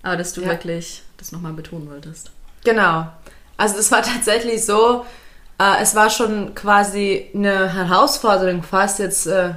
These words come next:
Speaker 2: zu duschen und mir was Ordentliches anzuziehen. <laughs> Denn wir sind alle im Lockdown.
Speaker 1: Ja.
Speaker 2: Ähm, aber dieses Aufräumen hat einfach nicht geklappt und nicht gepasst zeitlich und dann habe ich's einfach gelassen, weil es mir nicht so wichtig war. Äh,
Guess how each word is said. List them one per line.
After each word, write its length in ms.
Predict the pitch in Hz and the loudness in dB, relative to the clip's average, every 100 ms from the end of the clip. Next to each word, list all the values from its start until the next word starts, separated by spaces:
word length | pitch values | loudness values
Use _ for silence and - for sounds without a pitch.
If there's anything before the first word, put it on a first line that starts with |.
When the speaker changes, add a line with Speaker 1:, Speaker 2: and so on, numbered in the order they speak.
| - | -8
Speaker 2:
zu 160 | - | -4
duschen 560 | 185 160 175 214 247 240 | -4 -4 -4 -2 -4 -4
und 120 | 202 | -4
mir 140 | 196 190 | -2 -2
was 160 | 277 | -4
Ordentliches 520 | - 220 254 226 208 - | -4 -2 -2 -4 -4 -6
anzuziehen. 600 | 277 262 - 185 190 269 - 381 392 - | -6 -6 -6 -4 -2 -2 2 0 2 0
<laughs> 480 | - - - - 339 | 0 -4 -10 -10 0
Denn 140 | 240 240 | 2 6
wir 140 | 240 | 6
sind 180 | 254 254 | 4 4
alle 240 | 226 247 | 4 4
im 140 | 226 220 | 2 2
Lockdown. 720 | 196 233 - 208 190 208 269 | 4 4 4 4 6 6 4
Speaker 1:
Ja. 160 | 202 - - - - - - | -2 -4 -14 -20 -20 -14 -2
Speaker 2:
Ähm, 260 | 220 220 | 0 0
aber 340 | - 226 233 220 | 2 4 4 2
dieses 260 | 214 208 | 0 -2
Aufräumen 560 | - 196 262 277 254 240 | 2 4 4 2 2 0
hat 100 | 226 | -2
einfach 260 | - 208 214 | -4 -2 0
nicht 500 | 208 240 - - - - - | 0 0 -4 -10 -14 -20 -10
geklappt 480 | 196 202 196 214 262 | -4 -2 4 4 4
und 60 | 220 | -2
nicht 180 | 220 - | -4 -4
gepasst 440 | 190 226 240 - | -2 0 0 2
zeitlich 500 | 214 202 208 220 220 | 2 2 2 0 0
und 80 | 196 | -2
dann 160 | 190 | -2
habe 180 | 180 180 | 0 0
ich's 120 | 202 | 0
einfach 280 | - 165 185 | -4 -8 -8
gelassen, 640 | 170 165 175 - 208 208 - - | -4 0 0 -2 -4 -4 -8 -6
weil 100 | 185 | 0
es 80 | 190 | 0
mir 120 | 202 | 0
nicht 200 | 185 190 | -2 -2
so 160 | - 170 | -4 -2
wichtig 380 | 220 - 147 - | -2 -4 -8 -6
war. 280 | 143 143 147 - - - - - | -4 -4 -8 -20 -20 -20 -20 -18
Äh, 60 | - | -14